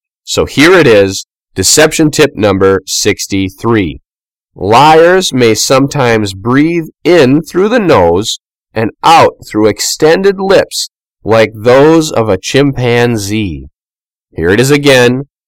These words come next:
deception tip number sixty-three. Liars may sometimes breathe in through the nose and out through extended lips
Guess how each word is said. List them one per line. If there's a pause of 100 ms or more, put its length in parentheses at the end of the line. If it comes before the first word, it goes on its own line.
(160)
deception
tip
number
sixty-three. (640)
Liars
may
sometimes
breathe (140)
in
through
the
nose (360)
and (180)
out (280)
through
extended
lips